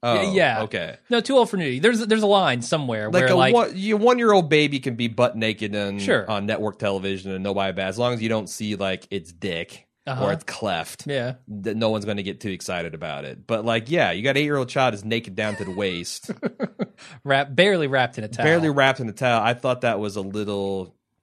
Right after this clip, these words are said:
Speaker 1: shocking to my modern sensibilities.
Speaker 2: Hey, man, it's the eighties.
Speaker 1: It's,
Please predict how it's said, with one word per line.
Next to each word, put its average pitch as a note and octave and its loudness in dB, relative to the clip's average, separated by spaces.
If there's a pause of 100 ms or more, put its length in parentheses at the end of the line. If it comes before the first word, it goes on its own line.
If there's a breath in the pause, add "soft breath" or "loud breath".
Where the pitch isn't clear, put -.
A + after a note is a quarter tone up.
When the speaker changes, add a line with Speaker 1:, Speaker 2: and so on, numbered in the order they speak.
(160)
Speaker 1:
shocking G#2+ -2
to G2+ -8
my F#2+ -2
modern F#2 -4
sensibilities. E2 -10
Speaker 2:
Hey, F3 0
man, C3+ -4
it's - -16
the D3 -16
eighties. A2+ -8
Speaker 1:
It's, - -6